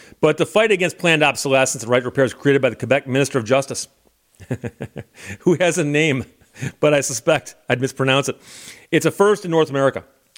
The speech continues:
Apart from France, which is already cracking down on this type of commercial practice, no other legislation in the world has yet banned the sale of consumer products designed with obsolescence programmée, which I'm guessing is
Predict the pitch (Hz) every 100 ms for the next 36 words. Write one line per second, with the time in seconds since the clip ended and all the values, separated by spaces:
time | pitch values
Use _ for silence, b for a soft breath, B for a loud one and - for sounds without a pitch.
0 | _ _ - - - - 143 180 - 131
1 | - 165 175 151 139 - - b b b
2 | 123 131 170 160 160 - 170 151 143 147
3 | 143 135 - 147 117 - 147 113 147 147
4 | 156 - - b b b b 117 135 160
5 | 202 220 190 180 180 151 156 147 156 139
6 | 160 143 127 117 147 175 131 117 110 b
7 | b b 131 120 143 185 123 135 143 170
8 | 165 131 - 151 156 160 127 110 175 170
9 | 131 123 - 127 113 131 147 165 139 127
10 | - b b b b b 135 131 - 143
11 | 151 160 190 - - _ _ - 139 131
12 | 131 117 98 - b b b b 117 120
13 | 139 - 131 123 -